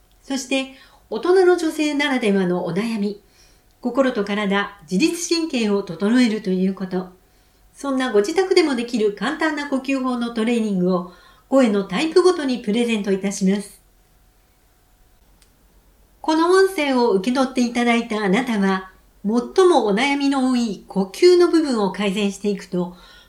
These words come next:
声がみるみる変わっていきます。声が小さくて、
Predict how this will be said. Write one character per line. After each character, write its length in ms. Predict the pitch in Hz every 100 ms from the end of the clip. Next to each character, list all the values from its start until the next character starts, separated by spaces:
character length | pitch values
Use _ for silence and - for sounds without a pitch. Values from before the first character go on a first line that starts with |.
| -
声 280 | 262 226
が 100 | 196
み 200 | 175 226
る 100 | 349
み 100 | 339
る 140 | 277 240
変 120 | 190
わ 80 | 190
っ 100 | 190
て 60 | 190
い 60 |
き 120 | 185
ま 120 | 185 190
す。 220 | - - _ _ _ _ _ _ _ _
声 220 | - 392
が 100 | 359
小 220 | 294 302 277
さ 140 | 277
く 60 | -
て、 420 | 226 226 220